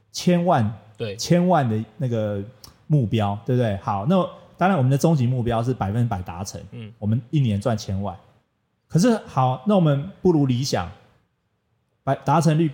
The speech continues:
Speaker 1: 百分之三十、百分之五十，OK 啦。
Speaker 2: 还蛮爽的啊。
Speaker 1: OK 啊，因为至少你自由嘛。
Speaker 2: <laughs> 对。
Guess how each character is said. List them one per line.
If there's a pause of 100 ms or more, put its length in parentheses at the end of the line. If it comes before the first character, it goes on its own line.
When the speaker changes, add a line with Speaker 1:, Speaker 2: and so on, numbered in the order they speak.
(120)
Speaker 1:
百
分
之
三
十、
百
分
之
五
十 (240)
，OK
啦。
Speaker 2:
还
蛮
爽
的
啊。
Speaker 1:
OK
啊，
因
为
至
少
你
自
由
嘛。
Speaker 2:
<laughs>
对。